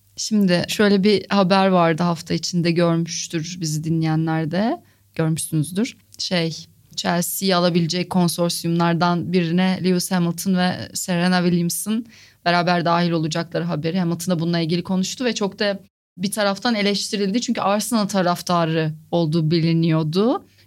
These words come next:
e, Lewis Hamilton'ı böyle formalı falan fotoğrafları, işte sohbetleri, röportajları var. Bir anda bir diğer Londra takımı Chelsea'ye dahil olunca üzerine çokça konuşuldu ama kendisi dedi ki, "Ya ben bir spor severim. Futbolla büyüdüm zaten. Bizim ailede de çok vardır. Ben de çok oynardım."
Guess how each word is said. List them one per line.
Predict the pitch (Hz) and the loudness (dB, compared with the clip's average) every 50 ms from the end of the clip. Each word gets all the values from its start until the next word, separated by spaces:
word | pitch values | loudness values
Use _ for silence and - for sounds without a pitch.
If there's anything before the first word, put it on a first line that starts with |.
| - - | -6 -4
e, | 165 165 | -2 0
Lewis | 170 175 165 - - | 0 0 0 -2 -2
Hamilton'ı | 175 160 160 160 156 - 175 185 180 | -2 0 0 -2 -2 -2 0 0 2
böyle | 180 156 160 | 2 2 0
formalı | 156 156 175 170 165 160 160 160 160 | 0 0 0 2 2 2 2 2 0
falan | 156 - 160 156 156 160 | 0 0 0 0 0 0
fotoğrafları, | - 165 160 - 170 160 156 156 156 151 165 156 | -2 -4 -4 -2 0 0 0 -2 -2 -2 -2 -2
işte | 156 156 - - - 160 156 156 - - - - 87 82 | -2 -4 -6 -6 -4 -2 -2 -2 -2 -4 -6 -8 -10 -10
sohbetleri, | - - 170 165 156 160 165 160 - 160 156 | -8 -4 -4 -4 -2 -2 -4 -4 -2 -2 -2
röportajları | 165 165 165 190 185 180 - 196 190 190 180 208 208 208 | -2 0 0 -2 -2 0 0 0 0 0 0 0 0 2
var. | 214 233 277 320 - _ _ _ _ _ _ - | 2 2 0 0 -4 _ _ _ _ _ _ 0
Bir | 196 208 | 2 2
anda | 196 190 190 190 185 202 208 220 214 - - _ _ - | 4 4 4 4 4 4 4 2 0 -2 -8 _ _ 2
bir | 196 190 180 | 2 4 4
diğer | 220 233 220 208 196 | 6 4 4 6 4
Londra | 196 202 202 202 190 220 240 | 4 4 4 4 4 2 2
takımı | - 240 - - 214 226 214 | 0 0 0 2 2 2 2
Chelsea'ye | - - 214 190 185 190 - - - 190 190 180 | 0 0 0 0 0 0 -2 -2 -2 0 0 2
dahil | 180 180 180 185 | 2 2 0 0
olunca | 196 208 214 196 180 180 240 302 349 - - - - _ _ - | -2 -4 -4 -4 -4 -2 -4 -4 -4 -8 -14 -20 -20 _ _ -10
üzerine | 202 196 208 208 208 214 | -4 -2 -2 0 0 -2
çokça | 202 247 226 226 - 202 | 0 -2 -2 -2 -4 -6
konuşuldu | - 196 170 170 - - 254 269 277 | -4 -4 -4 -4 -4 -4 -2 0 0
ama | 277 240 233 | 0 0 0
kendisi | 247 247 214 220 - - | 0 -2 -2 -4 -4 -4
dedi | 294 285 320 294 | -4 -4 -4 -4
ki, | - 226 | -2 -2
"Ya | 190 185 | 0 0
ben | 196 208 196 190 | 0 0 0 -2
bir | 185 | -2
spor | - - - - 339 370 | -4 -8 -8 -4 -4 -4
severim. | 370 - 330 285 240 220 175 175 170 170 - _ - | -2 0 0 0 0 0 0 -2 -4 -6 -10 _ -10
Futbolla | - 233 208 - 220 233 240 247 262 269 226 | -8 -6 -6 -2 0 0 2 2 2 2 2
büyüdüm | 269 269 254 220 262 247 226 | 4 2 4 4 4 4 4
zaten. | 202 214 202 190 196 - 190 175 175 165 160 170 | 4 2 2 0 0 -2 -2 -2 -2 -2 -4 -6
Bizim | 170 170 180 185 | -4 -2 -2 0
ailede | 185 185 180 175 180 170 160 180 170 156 | 0 0 0 0 0 0 0 -2 -4 -4
de | 165 170 | -6 -6
çok | - 247 240 247 - | -2 -2 -2 -2 0
vardır. | 247 220 208 190 180 | 0 0 0 0 0
Ben | 170 180 185 190 | 0 2 2 2
de | 190 185 | 0 0
çok | - 214 190 - - | 0 -2 -2 -2 -2
oynardım." | 180 180 175 175 175 175 170 165 160 196 247 349 | 0 0 2 2 2 2 0 0 0 0 -2 -2